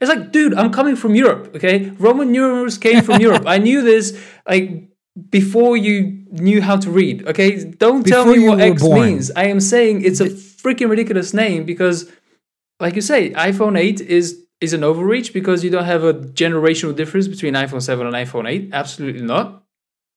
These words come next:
Speaker 1: And then you're like, "We're just gonna skip iPhone nine and we're gonna skip, do iPhone ten, but we're gonna do Roman
Speaker 2: It's just,
Speaker 1: numerals."
Speaker 2: it's a mess. It's a complete disaster for Apple in terms of, like,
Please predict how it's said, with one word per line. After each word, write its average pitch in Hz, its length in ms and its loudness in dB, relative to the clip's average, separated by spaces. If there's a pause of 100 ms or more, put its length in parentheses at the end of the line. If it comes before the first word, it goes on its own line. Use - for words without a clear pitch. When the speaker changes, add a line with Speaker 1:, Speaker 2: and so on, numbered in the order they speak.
(500)
Speaker 1:
And 190 120 2
then 214 120 4
you're 226 120 2
like, 202 220 2
"We're 208 140 -4
just 214 140 -2
gonna 240 120 0
skip 233 180 -2
iPhone 196 380 0
nine 240 300 2
and 190 80 -2
we're 196 60 0
gonna 208 180 0
skip, 202 400 -6
do 202 220 -4
iPhone 190 480 -2
ten, 269 400 -2 (220)
but 208 80 -4
we're 196 60 0
gonna 220 140 0
do 202 120 0
Roman 233 260 4
Speaker 2:
It's 226 100 0
just, 302 200 0
Speaker 1:
numerals." 285 240 0
Speaker 2:
it's - 220 -4
a 220 60 2
mess. 214 720 2
It's 226 200 -4
a 233 60 -6
complete 254 600 -2
disaster 202 600 -2
for - 200 -8
Apple 175 440 -4
in 156 180 -4
terms 160 320 -4
of, 147 140 -4
like, 143 340 -6